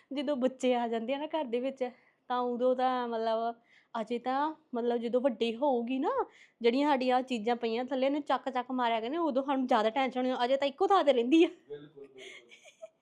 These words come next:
Speaker 2: ਹਾਲੇ ਤਾਂ ਟੈਨਸ਼ਨ ਰਹਿੰਦੀ ਏ। ਮੈਂ, ਬਾਕੀ ਮੇਰਾ ਮਾਈਕ ਬੰਦ ਏ, ਮੈਂ ਕਿਰਨ ਦੇ ਮਾਈਕ ਤੋਂ ਦੇਖਦਾ ਆਵਾਜ਼ ਜਾਂਦੀ ਕਿ ਨਹੀਂ ਜਾਂਦੀ ਤੁਹਾਡੇ ਕੋਲ। ਇਹ ਵੀ
Speaker 1: ਹਮ।
Speaker 2: ਆਪਣਾ ਟੈਸਟ ਹੋ ਜਾਏਗਾ।
Speaker 1: <laughs>
Speaker 2: ਸਾਰੇ ਕਹਿਣਗੇ, "ਟੈਸਟ ਕਰੀ ਜਾਂਦਾ।" ਨਹੀਂ, ਠੀਕ ਹੈ, ਜਿਹੜੀ ਨਵੀਂ ਚੀਜ਼ ਹੈ, ਇਹਦੀ ਟੈਸਟ ਤਾਂ ਕਰਾਂਗੇ ਹੀ।
Speaker 1: ਹਮ।
Speaker 2: ਕਿਉਂਕਿ ਹੁਣ ਮਾਈਕ ਕਿਰਨ ਦਾ on ਹੈ, ਜਿਹੜਾ ਕਾਲਰ ਤੇ ਲੱਗਾ ਹੋਇਆ, ਮੇਰਾ ਮਾਈਕ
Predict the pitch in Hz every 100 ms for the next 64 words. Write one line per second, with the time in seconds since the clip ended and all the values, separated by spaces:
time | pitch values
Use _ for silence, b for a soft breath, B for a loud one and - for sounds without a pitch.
0 | - 123 139 147 139 127 127 127 123 135
1 | 131 131 127 _ 131 131 131 127 135 135
2 | 127 127 127 123 123 - 117 117 131 127
3 | 123 123 123 123 120 120 123 120 117 120
4 | 117 113 113 113 107 120 123 123 113 110
5 | 131 - 117 - 120 269 - - - -
6 | - 285 262 226 110 - 320 302 427 147
7 | - - - 494 - 139 139 151 165 -
8 | 139 - 135 131 117 117 147 _ 143 156
9 | 139 151 139 139 139 143 139 139 127 -
10 | 131 120 123 - 285 285 254 240 247 254
11 | 139 160 147 131 139 151 147 147 147 143
12 | 139 127 123 131 139 139 120 135 139 131
13 | 117 139 139 135 127 127 127